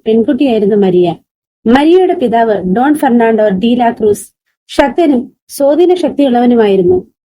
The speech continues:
സ്പാനിഷ് ഉന്നതരും പ്രാദേശിക നേതാക്കളും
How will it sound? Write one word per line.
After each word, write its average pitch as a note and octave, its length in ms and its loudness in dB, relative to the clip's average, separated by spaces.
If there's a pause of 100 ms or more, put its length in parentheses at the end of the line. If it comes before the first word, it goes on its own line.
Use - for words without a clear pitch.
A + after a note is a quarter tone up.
(120)
സ്പാനിഷ് E4 580 -2
ഉന്നതരും B3+ 640 -2
പ്രാദേശിക C4+ 540 -2
നേതാക്കളും A3 680 0